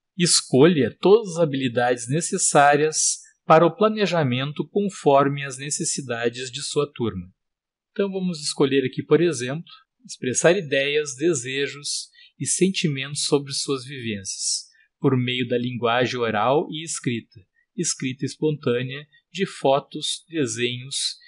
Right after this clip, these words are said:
e outras formas de expressão. Código E I zero três E F zero um. Selecionada essa primeira habilidade, vamos escolher agora a opção para objetos de conhecimento.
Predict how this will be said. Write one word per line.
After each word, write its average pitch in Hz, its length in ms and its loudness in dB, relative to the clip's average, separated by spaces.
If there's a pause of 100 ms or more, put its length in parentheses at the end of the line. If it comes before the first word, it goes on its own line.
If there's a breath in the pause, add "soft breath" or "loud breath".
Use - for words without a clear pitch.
(200 soft breath)
e 127 180 -2
outras 151 420 0
formas 120 420 -2
de 120 80 -12
expressão. 127 640 -6
Código 135 640 4 (300)
E 131 420 0
I 170 140 -12
zero 120 300 0
três 123 600 -8
E 139 200 2 (120)
F - 240 -14
zero 131 260 -6
um. 95 160 -10 (260)
Selecionada 139 800 0
essa 110 160 -4
primeira 131 380 -2
habilidade, 170 760 -2 (320 loud breath)
vamos 151 440 2
escolher 135 500 -4
agora 120 520 -4 (460)
a 143 100 0
opção 135 420 0
para 139 220 2
objetos 135 680 -4
de 131 80 -8
conhecimento. 131 760 -6